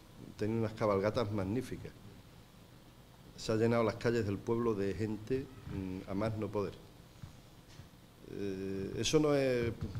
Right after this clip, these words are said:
una cosa que ha, que haya sido al azar. Es decir, bueno, pues que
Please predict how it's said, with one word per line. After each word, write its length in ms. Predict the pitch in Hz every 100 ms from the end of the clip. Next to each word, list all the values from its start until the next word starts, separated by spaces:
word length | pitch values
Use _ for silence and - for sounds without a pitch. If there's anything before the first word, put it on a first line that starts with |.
| - 131
una 160 | 127
cosa 320 | 127 117 123
que 80 | 110
ha, 60 | 110 - - -
que 80 |
haya 160 | 120 117
sido 240 | 113 139
al 80 | 117
azar. 360 | 98 - 151 - - - - -
Es 80 | 101
decir, 240 | 101 120
bueno, 180 | 104 139
pues 180 | 120 110
que 220 | - 143